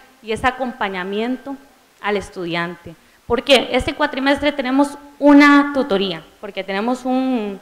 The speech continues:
tutor regional, pero en, en re-, hay cuatrimestres en los que no hay nada. Eh, Sebastián tuvo problemas para, para conectarse hoy, ¿verdad?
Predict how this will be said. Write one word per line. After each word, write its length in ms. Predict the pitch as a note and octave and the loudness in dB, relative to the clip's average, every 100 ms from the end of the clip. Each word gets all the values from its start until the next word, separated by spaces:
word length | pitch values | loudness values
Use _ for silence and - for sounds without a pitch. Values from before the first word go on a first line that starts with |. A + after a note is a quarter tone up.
| - | -8
tutor 500 | A3 G#3 G#3+ A#3+ A#3 | -2 0 0 0 -4
regional, 540 | A#3 G#3+ F#3 D#3 D#3 - _ _ _ _ _ _ _ _ _ - | -4 -2 -4 -6 -10 -16 _ _ _ _ _ _ _ _ _ -8
pero 160 | G3 | -4
en, 100 | G3 - - | -4 -6 -12
en 320 | A#3 A3 G#3+ G#3 | -6 -2 -4 -2
re-, 180 | A3+ - | -2 2
hay 140 | B3 | 2
cuatrimestres 560 | B3 D4+ C#4+ C#4+ D4 D4 | 2 -2 2 2 2 -2
en 80 | |
los 120 | B3 B3 | -4 -8
que 100 | B3 | -6
no 80 | |
hay 80 | C4+ | -2
nada. 300 | D4+ D#4+ C#4 - _ _ _ _ _ _ _ _ _ _ _ _ _ _ - | 0 0 -4 -10 _ _ _ _ _ _ _ _ _ _ _ _ _ _ -20
Eh, 160 | - - | -12 4
Sebastián 580 | B3+ A3+ - C#4+ C#4+ | 6 6 4 2 2
tuvo 240 | D#4 D#4 D4+ | 2 0 2
problemas 420 | C4+ A#3+ B3 D4 | 4 6 6 6
para, 720 | C4+ A#3+ G#3 C6+ - - - - | 8 10 12 10 8 2 -2 0
para 260 | B3+ G#3 | 2 2
conectarse 640 | G#3+ F#3+ F#3+ C4+ C4+ C4+ B3+ | -2 -6 -4 0 0 -2 -4
hoy, 160 | C4+ B3 | -4 -6
¿verdad? 380 | F3+ F3+ G#3+ | -10 -12 -14